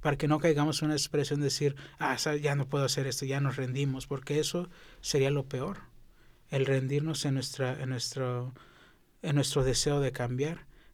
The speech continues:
Entonces el Señor nos dice, "Sí, ustedes vengan a mí cuando estén agobiados, fatigados por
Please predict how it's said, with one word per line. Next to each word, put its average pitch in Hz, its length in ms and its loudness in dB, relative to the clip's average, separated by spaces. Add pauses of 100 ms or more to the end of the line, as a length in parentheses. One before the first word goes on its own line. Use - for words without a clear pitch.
Entonces 170 300 2
el 170 60 -2
Señor 160 180 0
nos 156 120 2
dice, 160 440 -2
"Sí, 170 380 -4
ustedes 175 540 2
vengan 160 340 2
a 135 80 2
mí 139 160 0
cuando 131 260 -2
estén 160 300 0
agobiados, 139 600 2
fatigados 143 520 0
por 139 240 -4